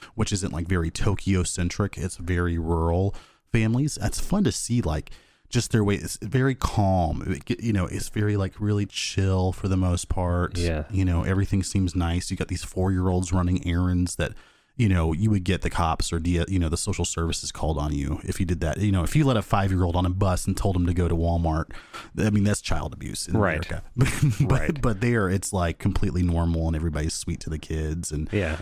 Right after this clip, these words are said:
Speaker 1: you know.
Speaker 2: It, it's a very, uh, quiet culture. I know, uh, I've seen if you're on subways and stuff, it's kind of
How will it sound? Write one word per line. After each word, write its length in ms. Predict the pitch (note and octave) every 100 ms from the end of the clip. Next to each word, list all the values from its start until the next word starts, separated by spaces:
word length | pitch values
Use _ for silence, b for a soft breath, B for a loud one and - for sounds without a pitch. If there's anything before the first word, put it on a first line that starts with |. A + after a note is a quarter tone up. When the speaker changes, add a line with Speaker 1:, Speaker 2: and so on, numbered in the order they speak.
| -
Speaker 1:
you 120 | - F2+
know. 280 | D2+ D#2 -
Speaker 2:
It, 100 | - -
it's 120 | G#2
a 40 | G#2+
very, 360 | A#2 B2 G#2+
uh, 320 | F#2+ F2 D#2+ C#2 - - _ - - -
quiet 260 | - E2 -
culture. 340 | F#2+ F#2 F2+
I 40 |
know, 260 | E2 E2 E2
uh, 280 | - D2+ D#2 -
I've 100 | -
seen 320 | - F2 D#2 - -
if 140 | -
you're 80 | G#2
on 80 | F2+
subways 440 | - F#2 F#2 E2
and 80 | -
stuff, 200 | - D#2+
it's 140 | D#2+
kind 180 | - G#2+
of 160 | D2+